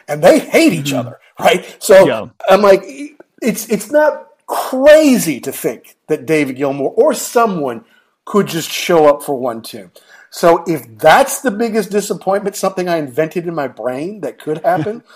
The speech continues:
Speaker 2: <laughs>
Speaker 1: which didn't, or that I couldn't see this seventy-eight how old year old drummer he is face all the time, that's, that's the busy, if that's the biggest disappointment, that's not a disappointment at all.
Speaker 2: Okay.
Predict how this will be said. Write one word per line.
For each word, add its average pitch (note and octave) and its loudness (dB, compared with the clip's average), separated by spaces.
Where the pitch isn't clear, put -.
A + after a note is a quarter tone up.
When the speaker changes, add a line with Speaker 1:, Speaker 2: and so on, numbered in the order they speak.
Speaker 2:
<laughs> E3+ -6
Speaker 1:
which F3+ -6
didn't, F#3+ -8
or E3 4
that D#3+ 4
I D#3 4
couldn't G3 -2
see F#3 -4
this E3+ 0
seventy-eight F3 0
how D#3+ 4
old E3 0
year E3+ 0
old D#3+ 2
drummer E3 0
he E3+ -6
is G3+ -2
face F3 2
all E3 4
the E3+ -4
time, F#3 -2
that's, E3 4
that's E3+ 4
the D#3 -6
busy, C3 -6
if E3 -6
that's A3+ 6
the G3+ -2
biggest F3+ 0
disappointment, D#3 -4
that's D3+ 2
not C#3+ -4
a A#2+ -14
disappointment G#2+ -12
at F2+ -14
all. D#2 -14
Speaker 2:
Okay. G#2+ -6